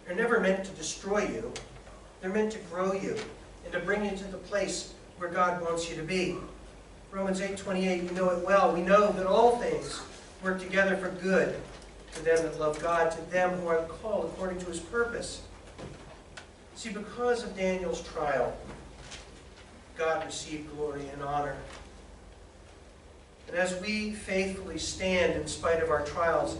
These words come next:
in life, God is honored by our faith in him.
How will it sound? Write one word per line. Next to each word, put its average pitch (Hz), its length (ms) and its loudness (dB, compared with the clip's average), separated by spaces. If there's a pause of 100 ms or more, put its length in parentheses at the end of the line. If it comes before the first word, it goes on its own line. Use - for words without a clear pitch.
in 151 180 -4
life, 147 520 0 (760)
God 151 300 2
is 151 140 -4 (140)
honored 147 480 -2
by 147 180 -2
our 143 180 0
faith 143 400 -6
in 131 80 -10
him. 151 200 -2